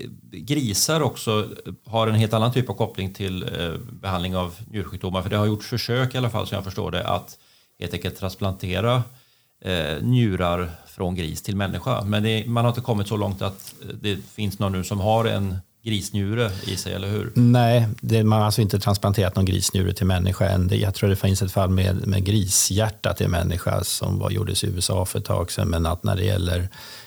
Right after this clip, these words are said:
Speaker 2: grisnjurar så är det fortfarande på försöksstadiet. Och det skulle ju förstås vara en fantastisk möjlighet om det här skulle gå att genomföra, eftersom vi har en brist på,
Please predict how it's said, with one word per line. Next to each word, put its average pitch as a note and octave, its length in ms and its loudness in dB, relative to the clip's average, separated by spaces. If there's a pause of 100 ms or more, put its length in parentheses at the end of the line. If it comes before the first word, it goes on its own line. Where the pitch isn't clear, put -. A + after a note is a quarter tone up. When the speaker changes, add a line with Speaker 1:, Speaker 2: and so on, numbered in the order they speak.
(100)
Speaker 2:
grisnjurar G2 680 2
så F#2+ 120 -2
är G2 140 2
det F#2+ 120 0
fortfarande G2 540 0
på F#2+ 200 -4
försöksstadiet. - 1200 -2
Och G2 100 4
det F#2 80 2
skulle F#2+ 220 2
ju F2+ 80 4
förstås - 380 -2
vara G1+ 280 0
en F#2+ 220 0
fantastisk G2 560 -2
möjlighet F#2 520 2
om F#2+ 80 2
det F#2 80 0
här F#2 60 0
skulle F#2 260 -4
gå F#2+ 120 -2
att G2 80 2
genomföra, G2 640 2
eftersom G2 380 -2
vi G2 60 0
har F#2 160 0
en F2+ 140 -2
brist - 500 0
på, - 260 -2